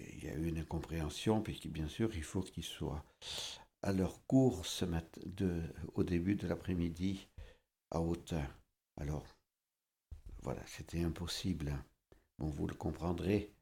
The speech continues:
Merci. Et nous les, nous confions, euh, cette, cette œuvre, hein,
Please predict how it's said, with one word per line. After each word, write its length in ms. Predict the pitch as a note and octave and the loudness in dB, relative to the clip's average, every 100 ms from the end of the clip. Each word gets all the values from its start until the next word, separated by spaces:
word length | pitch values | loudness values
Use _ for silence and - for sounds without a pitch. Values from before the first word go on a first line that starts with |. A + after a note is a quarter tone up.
| _ _ _ - | _ _ _ -6
Merci. 520 | - - - - G2+ - - - _ _ - _ _ _ | -2 -2 -2 0 0 0 -12 -20 _ _ -20 _ _ _
Et 180 | D#2+ D2+ D2 | -4 -2 0
nous 180 | G#2 F#2+ | 2 2
les, 240 | F2+ - - - - | 2 -2 -4 -8 2
nous 120 | A#2 | 2
confions, 640 | - A2+ G#2 - A2 A2 G2 - _ _ - - - | 6 4 4 4 8 8 6 -4 _ _ -20 -12 -8
euh, 220 | A2+ - | -8 -8
cette, 300 | - - - E2+ - - - - | -8 -6 -6 -6 -8 -8 -8 -8
cette 320 | - E2 - | -6 -4 2
œuvre, 360 | G2 C3+ G#2 D#2 | 6 6 4 -2
hein, 160 | D#2 | -2